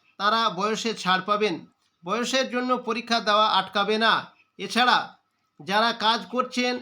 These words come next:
এতদিন, তাদের ক্ষেত্রে অভিজ্ঞতার সুবিধা থাকবে, যাতে তারা কর্মস্থলে যেতে, কর্মস্থলে থেকে যেতে পারেন। যদিও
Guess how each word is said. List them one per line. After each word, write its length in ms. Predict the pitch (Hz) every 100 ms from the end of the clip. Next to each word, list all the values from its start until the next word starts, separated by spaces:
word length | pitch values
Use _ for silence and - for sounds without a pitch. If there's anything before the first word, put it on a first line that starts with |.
| -
এতদিন, 600 | 180 226 233 240 165 120 - -
তাদের 500 | - 208 214 240 233
ক্ষেত্রে 500 | - 208 214 - 226
অভিজ্ঞতার 600 | 190 190 233 240 233 233
সুবিধা 420 | 220 208 214 220 214
থাকবে, 540 | 185 190 180 202 160 - - - _ _ _
যাতে 500 | 143 214 226 247 247 - -
তারা 300 | - 202 220
কর্মস্থলে 840 | 214 214 214 254 247 240 233 247 247
যেতে, 640 | 180 135 196 208 233 240 240 - _ _ _ _ _ - - _ -
কর্মস্থলে 720 | 196 226 247 247 226 233 240 - _ _
থেকে 280 | 208 214 233
যেতে 320 | 151 196 214
পারেন। 360 | 214 202 170 131 - _ _
যদিও 600 | 123 208 220 254 254 247